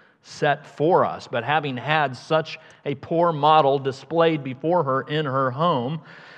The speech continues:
it's understandable that the woman begins to develop a corrupted perception of her environment and the people around her and even of God himself. And so the victim often begins asking questions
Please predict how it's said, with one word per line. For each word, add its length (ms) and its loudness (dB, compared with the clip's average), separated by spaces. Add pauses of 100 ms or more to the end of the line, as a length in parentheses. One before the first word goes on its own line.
(200)
it's 160 -6
understandable 880 -4 (800)
that 180 -2
the 80 -4
woman 320 -2
begins 400 -4
to 120 -12
develop 440 0 (320)
a 100 -18
corrupted 560 -2
perception 760 -4 (380)
of 380 -2 (320)
her 180 -4
environment 560 -2
and 80 -8
the 40 -8
people 320 -6
around 380 -4
her 140 -4
and 220 -8
even 440 -6
of 360 -8
God 280 -6
himself. 600 -18 (1600)
And 100 -14
so 140 0
the 100 -2
victim 360 -2
often 360 0
begins 340 -6
asking 360 -2
questions 680 -2